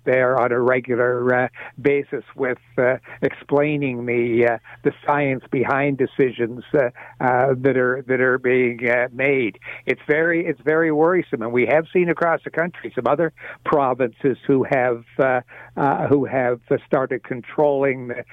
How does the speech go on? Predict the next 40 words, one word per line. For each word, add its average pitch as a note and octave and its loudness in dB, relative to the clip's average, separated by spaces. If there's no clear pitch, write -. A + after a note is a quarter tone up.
the C3 2
message, B2 -2
uh, C3 0
too. C#3 2
And, C3 -2
uh, C3+ 2
whether F#3 2
or G#3 0
not F3+ -4
the D3+ 0
message D3 -2
is, C#3 2
is C3+ 0
accurate C3+ -2
isn't C#3+ -2
the B2 0
main D3 -2
thing. A#2 -2
It, C3+ -2
what, F3+ 0
what D#3 2
really F#3+ 2
happens, A#2+ -2
especially D#3 -4
with D3 -2
our B2 2
older B2 -2
carp G3+ -2
members, A#2+ -4
is C3+ 2
they D3+ 2
begin C#3 -2
doubting B2+ -2
what C#3 0
they're C#3+ 0
hearing. C3+ 0
They B2+ 0
begin B2 -2
second-guessing C#3+ -4
it. F3+ -6